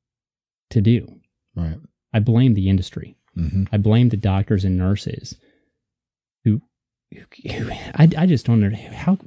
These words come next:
Speaker 1: where is your heart at that you can, that you can take part in those procedures and sleep soundly at night?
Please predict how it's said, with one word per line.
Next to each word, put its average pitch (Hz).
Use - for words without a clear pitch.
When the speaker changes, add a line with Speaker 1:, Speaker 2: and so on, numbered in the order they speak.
Speaker 1:
where 143
is 160
your 107
heart 113
at 98
that 104
you 131
can, 95
that 143
you 135
can 131
take 117
part 117
in 110
those 95
procedures -
and 95
sleep -
soundly -
at -
night? -